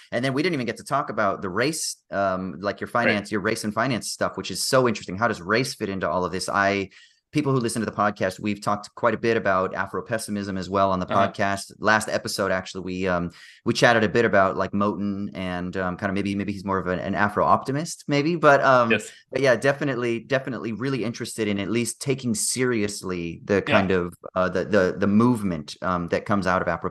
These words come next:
Speaker 1: Afro-pessimism and the perpetuation of slavery and debts and all this
Speaker 2: Yeah.
Speaker 1: shit. So,
Speaker 2: This
Speaker 1: so
Speaker 2: is
Speaker 1: I'd love to,
Speaker 2: ve-,
Speaker 1: I'd love
Speaker 2: very
Speaker 1: to chat
Speaker 2: central
Speaker 1: more.
Speaker 2: to what we talk about every day at the member school. So, uh, yeah.
Speaker 1: Yeah. Amazing. Yeah, yeah. Well,
Speaker 2: Yeah,
Speaker 1: well,
Speaker 2: wonderful.
Speaker 1: um,
Speaker 2: Well,
Speaker 1: thanks,
Speaker 2: thank you, Austin.
Speaker 1: thanks so much. Yeah.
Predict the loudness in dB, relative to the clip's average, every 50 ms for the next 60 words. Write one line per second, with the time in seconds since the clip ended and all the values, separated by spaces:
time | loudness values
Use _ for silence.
0 | -6 -6 -6 -4 -4 -4 -4 -4 -2 -2 -2 0 0 0 0 0 0 0 0 0
1 | -4 -8 -12 -18 -18 -6 -6 -2 -2 0 4 4 4 4 6 4 4 4 2 0
2 | -2 2 4 6 6 6 6 6 6 6 4 4 2 2 4 4 4 4 4 2
3 | 2 4 6 6 6 6 6 4 2 2 0 -2 -2 -4 -4 -4 -4 -6 -12 -14
4 | -12 -6 0 4 4 6 6 6 6 4 6 6 6 4 4 4 0 0 6 8
5 | 10 10 12 10 8 6 4 2 2 2 2 2 4 4 4 4 2 2 2 2
6 | 4 4 4 4 4 2 0 0 0 -2 -2 -2 -2 -2 -2 -2 -4 -6 -6 -6
7 | -8 -10 -8 -10 -10 -8 -8 -6 -6 -6 -6 -6 -8 -8 -8 -8 -8 -8 -8 -8
8 | -8 -8 -8 -10 -10 -10 -10 -14 -18 -20 -20 _ _ _ _ _ _ _ -4 -2
9 | 0 0 0 0 -2 -6 -8 -12 _ _ 4 6 6 6 6 8 8 8 8 6
10 | 6 6 6 8 8 8 8 8 6 6 4 4 4 4 4 4 4 4 4 4
11 | 4 4 4 2 0 -2 -2 -2 -2 -2 -2 -2 -4 -8 -14 _ _ _ -10 -10
12 | -10